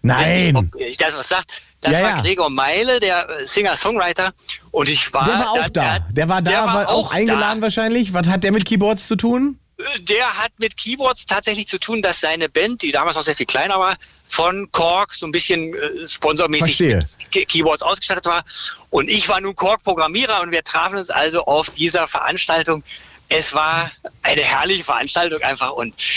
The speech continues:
Speaker 2: und Gregor hat gesagt, „Pass auf, ich, ich ruf dich mal irgendwann an.“ Hat er mich also tatsächlich angerufen und wie von Geisterhand konnte ich auch wirklich alle Tourtermine spielen. Das ist ja,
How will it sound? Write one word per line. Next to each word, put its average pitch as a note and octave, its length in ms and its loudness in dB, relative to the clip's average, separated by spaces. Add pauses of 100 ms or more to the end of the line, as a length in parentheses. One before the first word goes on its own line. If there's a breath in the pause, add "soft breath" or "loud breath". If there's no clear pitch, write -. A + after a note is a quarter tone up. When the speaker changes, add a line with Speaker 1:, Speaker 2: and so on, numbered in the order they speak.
(240 loud breath)
Speaker 2:
und G3 260 2
Gregor G3 220 2
hat F3 80 -2
gesagt, D3+ 220 -4
„Pass F3+ 160 -2
auf, - 100 -8
ich, F#3+ 180 -2
ich A3 160 -2
ruf E3+ 140 0
dich - 140 -2
mal D3 100 2
irgendwann B2 260 0
an.“ - 80 2
Hat E3+ 120 0
er F#3 80 0
mich F3+ 200 -2
also C#3+ 140 0
tatsächlich D3+ 560 -2
angerufen G#3 500 0
und D3 180 0
wie G#3+ 100 2
von F3 240 0
Geisterhand F#3 640 -2
konnte G#3+ 340 0
ich - 180 -4
auch - 200 -2
wirklich - 280 -2
alle A3 220 2
Tourtermine F3+ 560 0
spielen. G#3+ 260 0
Das C#3 120 0
ist D#3+ 120 -2
ja, D#3+ 120 0